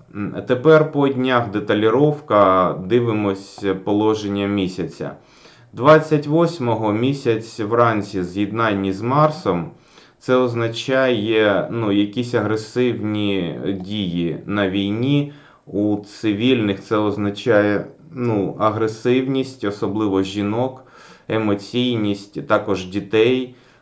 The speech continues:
М, травмонебезпечний ранок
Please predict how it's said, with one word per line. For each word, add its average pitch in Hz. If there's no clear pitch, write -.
М, 92
травмонебезпечний 101
ранок 110